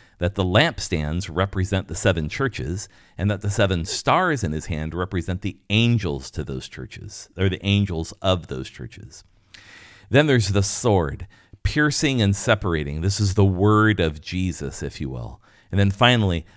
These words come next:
the face like a sun, radiant, that there's no shade or hiding. There's no escaping the presence of Jesus. So it's no wonder that John, it says at the beginning of verse seventeen, "I fell at his feet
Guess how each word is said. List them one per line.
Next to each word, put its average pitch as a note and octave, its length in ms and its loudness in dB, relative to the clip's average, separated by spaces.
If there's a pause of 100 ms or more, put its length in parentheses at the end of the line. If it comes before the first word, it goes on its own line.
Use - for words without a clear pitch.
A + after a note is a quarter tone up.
the F2+ 100 0
face A2+ 420 2
like F#2+ 140 0
a F2 80 -2
sun, D2 540 -2 (500)
radiant, G2+ 920 0
that F#2+ 160 -4
there's E2+ 240 -2
no A#2 140 4
shade A2+ 420 2
or F2 100 0
hiding. G#2 480 2
There's F2 220 -2
no A2+ 380 2
escaping F#2 1200 -2
the E2 180 -6
presence F#2 560 -2
of - 180 -10
Jesus. - 800 -10 (640)
So C3 160 2
it's B2 120 -2
no B2+ 120 4
wonder A2 460 2
that E2 200 -6
John, G2+ 300 2
it - 100 -4
says F2+ 380 0
at - 100 -12
the F2+ 80 -6
beginning F#2+ 380 0
of D#2+ 100 -6
verse D#2 180 -10
seventeen, D#2 680 -4 (880)
"I F#2+ 160 4
fell A#2 340 4
at D#2+ 60 2
his E2+ 260 -2
feet - 380 -2